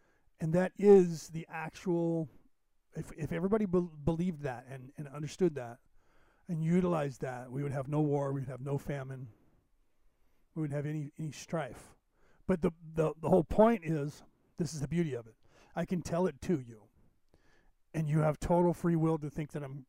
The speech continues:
don't know what I'm talking about. And that's what keeps this entire planet ro-, rotating, is the fact that the majority of the people that are out there don't buy it. They don't buy it.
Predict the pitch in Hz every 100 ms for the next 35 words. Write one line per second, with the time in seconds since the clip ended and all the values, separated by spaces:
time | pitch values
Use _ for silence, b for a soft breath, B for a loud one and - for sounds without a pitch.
0 | 151 147 143 139 135 151 147 135 113 -
1 | _ _ b b - 180 196 208 202 180
2 | - 165 165 170 135 - 139 120 165 214
3 | - 180 208 147 117 131 _ b b b
4 | - 165 147 - 160 143 - 143 156 160
5 | 147 123 160 185 170 135 202 165 147 143
6 | 208 - 147 139 135 131 170 113 - -
7 | b b b b _ _ _ _ - _
8 | _ _ _ 147 147 147 175 147